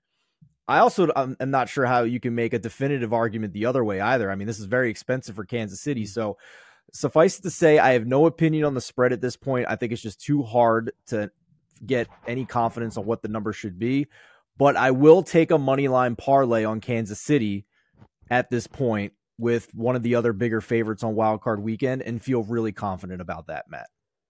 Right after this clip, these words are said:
Speaker 2: So, Adam, we look at last week's game in which the Dolphins lose twenty-one fourteen to the Bills. The Bills come back, score fourteen in the fourth quarter, and people would look at that and say, like, "Yeah, but they were, you know, competitive with the Bills, and everyone's high on the Bills, and, you know, why are we downgrading them so much?"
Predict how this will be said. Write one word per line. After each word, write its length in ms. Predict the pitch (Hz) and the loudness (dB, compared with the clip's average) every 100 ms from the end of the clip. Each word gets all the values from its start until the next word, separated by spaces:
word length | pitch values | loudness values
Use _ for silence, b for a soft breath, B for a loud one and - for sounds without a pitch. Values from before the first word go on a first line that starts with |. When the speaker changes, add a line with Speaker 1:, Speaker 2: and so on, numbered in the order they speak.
| _ _ b b b b b b _ | _ _ b b b b b b _
Speaker 2:
So, 640 | - 185 175 170 165 160 - | 0 6 8 8 6 2 0
Adam, 380 | 170 202 180 156 | 2 2 0 -2
we 140 | 165 175 | 0 4
look 360 | 214 247 - | 4 4 2
at 140 | 175 143 | -4 0
last 380 | 147 151 - | 0 0 -2
week's 280 | 131 131 - | -6 -6 -4
game 400 | 139 139 120 120 - | -2 -2 -2 -6 -4
in 200 | 135 127 | -2 0
which 220 | 135 - | -2 -4
the 100 | 135 | 0
Dolphins 440 | 139 139 139 127 | 2 2 0 -4
lose 200 | 143 131 | -4 -6
twenty-one 420 | - 147 151 143 | -2 -2 0 -4
fourteen 560 | 131 143 139 - 135 131 | -2 0 0 0 -6 -4
to 60 | 123 | -4
the 80 | |
Bills. 340 | 117 123 127 123 | -2 0 0 -2
The 80 | 113 | -2
Bills 240 | 131 135 | -2 0
come 160 | 147 127 | -2 0
back, 220 | 127 127 | -2 -2
score 200 | 135 127 | -4 -4
fourteen 640 | - 131 - 135 127 120 b b b b - | 0 -2 -2 -8 -8 -12 b b b b 0
in 180 | 160 | 2
the 80 | 151 | 0
fourth 320 | - 156 135 | 0 2 2
quarter, 320 | - 156 147 127 | 2 2 4 2
and 180 | 120 | -2
people 260 | 120 143 135 | 0 0 2
would 120 | 127 | 2
look 160 | 135 - | 2 0
at 60 | |
that 160 | 131 131 | 0 -2
and 100 | 123 | 0
say, 80 | 131 | -2
like, 140 | 131 | -2
"Yeah, 180 | 208 226 | -2 -2
but 140 | 151 | -2
they 120 | 165 170 | -4 -2
were, 300 | 175 175 151 | 0 0 -2
you 140 | 165 | 0
know, 120 | 151 | 0
competitive 520 | 156 147 160 160 160 | -2 0 0 0 -2
with 80 | 147 | -4
the 80 | 139 | 0
Bills, 340 | 135 147 170 | 4 4 2
and 80 | 156 | -2
everyone's 360 | 139 156 156 139 | -4 -4 -4 -2
high 160 | 151 | 0
on 120 | 156 147 | 0 0
the 60 | |
Bills, 420 | 120 135 160 151 | 0 2 2 -2
and, 340 | 135 123 120 110 | -6 -8 -8 -4
you 80 | 135 | -2
know, 140 | 135 | 2
why 160 | 131 139 | 2 2
are 140 | 151 | 2
we 140 | 147 | 0
downgrading 420 | 143 143 143 139 139 | -2 -2 -2 -2 -2
them 100 | 127 | -2
so 120 | 143 | 0
much?" 180 | 143 | 0